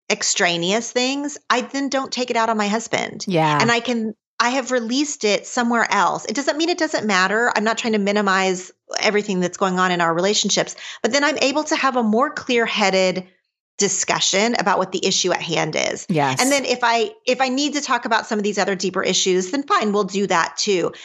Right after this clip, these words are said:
Speaker 1: But it doesn't get all convoluted and just tangle up all of your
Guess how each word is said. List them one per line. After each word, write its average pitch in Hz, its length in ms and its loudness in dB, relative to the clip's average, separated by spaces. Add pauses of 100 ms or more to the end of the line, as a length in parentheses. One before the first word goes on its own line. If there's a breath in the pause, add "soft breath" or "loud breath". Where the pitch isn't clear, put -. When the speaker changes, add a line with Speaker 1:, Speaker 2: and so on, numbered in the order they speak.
(120)
Speaker 1:
But 254 80 2
it 262 80 0
doesn't 285 280 0
get 285 140 -2
all 226 200 2
convoluted 196 840 0
and 180 140 0
just 185 220 -2
tangle 220 460 2
up 165 360 0
all 208 220 2
of 190 100 -8
your 165 380 0